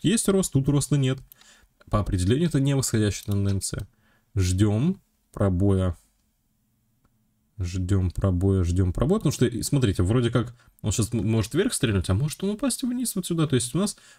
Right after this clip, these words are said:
нет чёткого понимания, что происходит. И вот этой свечкой,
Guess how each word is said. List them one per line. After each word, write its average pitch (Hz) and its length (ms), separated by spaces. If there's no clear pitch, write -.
нет 175 200
чёткого 139 280
понимания, 127 340
что 110 180
происходит. 113 640
И 214 80
вот 247 360
этой 139 240
свечкой, 147 500